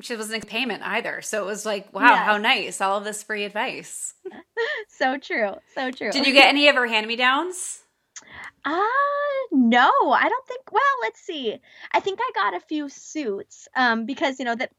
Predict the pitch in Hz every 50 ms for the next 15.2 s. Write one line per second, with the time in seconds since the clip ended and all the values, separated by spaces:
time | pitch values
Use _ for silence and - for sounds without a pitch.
0 | _ _ - 269 269 262 - - - - 247 240 254 269 262 - 220 214 208 202
1 | 233 226 220 214 143 151 165 202 240 214 240 226 220 247 262 269 247 202 190 196
2 | 214 - - 294 254 240 226 220 220 240 294 302 269 233 226 226 233 277 - _
3 | _ - - - - - - 302 294 269 262 247 240 247 294 294 311 311 277 311
4 | 302 - - 294 311 330 311 - 247 262 269 277 254 233 - - 269 254 233 226
5 | 220 _ - 269 - - 226 233 240 233 220 220 214 214 - - 240 233 226 214
6 | 202 196 196 202 196 196 180 - 226 247 247 233 220 208 202 196 196 220 202 196
7 | 220 - - 208 202 208 - - 202 185 175 175 180 190 208 208 185 160 202 -
8 | - - - - - - 277 247 220 214 240 240 254 254 262 277 247 226 220 214
9 | 214 214 214 214 214 208 202 202 - - - 214 202 202 196 190 185 190 214 -
10 | - - - 269 254 208 196 - - - - - - - 214 208 202 202 196 196
11 | 202 208 - - _ - 262 254 240 226 220 220 208 208 - 214 214 208 202 202
12 | 202 190 - 214 214 208 208 202 214 214 208 214 214 220 220 220 208 202 196 202
13 | 196 208 _ - 208 202 - - 202 196 190 185 190 208 - - 202 196 180 180
14 | 180 202 202 190 185 180 175 185 190 _ - 190 185 156 - - 180 165 156 139
15 | - 104 69 -